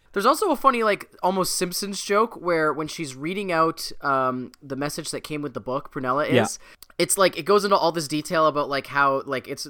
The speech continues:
Speaker 1: "Thank you for buying this book," signed, like, the specialty edition of the publisher. Like,
Speaker 2: Right.
Speaker 1: 'cause of course only, like, the specialty edition would put out the Braille version. I, I, it, it was a funny, like, very dry,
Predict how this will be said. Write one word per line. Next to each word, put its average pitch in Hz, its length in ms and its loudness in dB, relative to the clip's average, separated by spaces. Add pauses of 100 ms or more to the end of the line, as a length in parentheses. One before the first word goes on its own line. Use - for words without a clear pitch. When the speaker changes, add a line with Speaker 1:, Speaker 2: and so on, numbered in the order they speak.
Speaker 1:
"Thank 165 220 -2
you 180 60 -6
for 165 100 -8
buying 151 260 4
this 135 140 -4
book," 143 400 0
signed, 139 360 0
like, 131 220 -2
the 143 80 -6
specialty 160 680 -2
edition 160 460 -2
of 156 200 2
the 170 80 2
publisher. 196 600 2
Like, 143 200 6
Speaker 2:
Right. - 340 -6
Speaker 1:
'cause 160 160 -4
of 151 80 -6
course 175 240 0
only, 170 160 2
like, 151 140 2
the 151 80 -6
specialty 160 420 -2
edition 160 320 -4
would 156 120 -4
put 160 100 0
out 151 100 4
the 139 80 0
Braille 135 360 -4
version. 175 420 -6
I, 180 160 4
I, 143 260 0
it, 139 240 -8 (140)
it 185 60 0
was 175 120 -2
a 156 60 -2
funny, 208 320 0
like, 147 200 0
very 156 240 -4
dry, 123 720 4